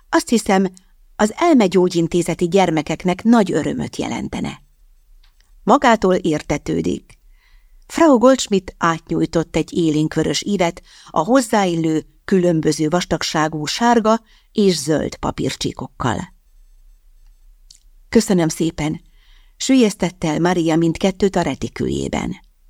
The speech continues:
Hogyan fejlesztette Fröbel a gyerekek nyelvi készségét? Az anyáknak és a nevelőnőknek összeállított egy sor dalolós játékot, mert meggyőződése volt,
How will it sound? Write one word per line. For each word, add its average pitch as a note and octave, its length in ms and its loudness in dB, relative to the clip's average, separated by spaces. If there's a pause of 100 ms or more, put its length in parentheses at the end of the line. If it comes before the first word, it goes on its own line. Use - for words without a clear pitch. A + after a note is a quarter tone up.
(1120)
Hogyan E4 360 2
fejlesztette C#3 840 -4
Fröbel D#3+ 360 -2
a C#3 40 -2
gyerekek D3 460 -2
nyelvi E3+ 460 -2
készségét? - 920 -6 (1800)
Az F3+ 180 0
anyáknak D#4 580 6
és F#3+ 180 -2
a F3 140 -2
nevelőnőknek D#3+ 1040 0 (240)
összeállított F3 840 0
egy C#3+ 120 -4
sor F3 300 -2
dalolós D#3+ 600 -2
játékot, D#3+ 600 -2 (300)
mert A3+ 220 2
meggyőződése F#3+ 760 2
volt, F#3+ 320 0